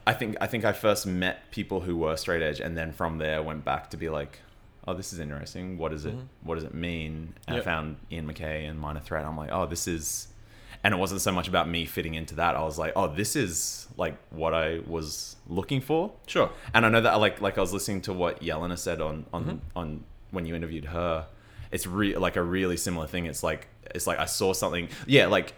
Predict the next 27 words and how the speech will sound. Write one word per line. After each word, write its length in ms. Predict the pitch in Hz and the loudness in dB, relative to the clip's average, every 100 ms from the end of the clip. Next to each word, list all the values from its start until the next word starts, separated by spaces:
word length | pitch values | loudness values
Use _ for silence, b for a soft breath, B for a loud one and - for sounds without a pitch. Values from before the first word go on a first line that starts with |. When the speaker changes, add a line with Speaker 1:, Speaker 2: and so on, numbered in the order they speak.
| - | -2
Speaker 1:
like, 260 | 92 - - - - | -2 -2 -12 -10 -4
it 200 | 95 - | -2 2
gave 280 | 90 92 90 | 4 4 4
it 80 | |
a 60 | 82 | 0
name. 460 | 80 76 90 180 - | 0 0 0 -2 -2
It 60 | 98 | 2
gave 160 | 90 208 | 4 8
Speaker 2:
Sure, 100 | 160 | 10
Speaker 1:
this 80 | 123 | 10
Speaker 2:
yeah. 160 | 117 | 8
Speaker 1:
idea. 320 | 92 101 95 | 8 8 8
It's 140 | 87 90 | 6 6
like, 140 | 92 98 | 6 8
"Oh, 80 | |
I'm 180 | 98 92 | 8 8
not 200 | 107 - | 4 4
really 360 | 104 98 90 - | 4 6 4 2
enjoying 680 | 87 78 90 92 87 85 82 b b | -2 2 2 4 2 -2 -6 b b
this 140 | 80 - | -6 -4
drinking 360 | 98 101 98 | -2 -2 -2
culture 640 | 85 82 - 87 80 80 80 | 0 0 0 0 2 2 -2
Speaker 2:
Mm-hmm. 140 | 131 73 | -4 0
Speaker 1:
that 100 | 85 | 2
is 80 | 85 | 4
so 160 | 90 85 | 4 4
Australian." 680 | - 85 85 82 80 78 | 4 4 6 4 2 -4